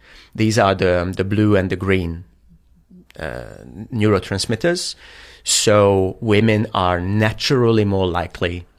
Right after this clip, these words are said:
to fall into those two categories. But of course,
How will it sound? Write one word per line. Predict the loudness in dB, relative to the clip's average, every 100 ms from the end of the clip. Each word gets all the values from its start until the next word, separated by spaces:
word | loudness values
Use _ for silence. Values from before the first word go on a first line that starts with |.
| _
to | -12
fall | -4 -2 -2
into | -6 -6 -6 -8 -14 -20 _ -20 -20 -6
those | -4 -4 -6
two | -8
categories. | -10 -10 -10 -10 -12 -16 -18 -20 -20 -6
But | -2
of | -2 2
course, | 4 4 0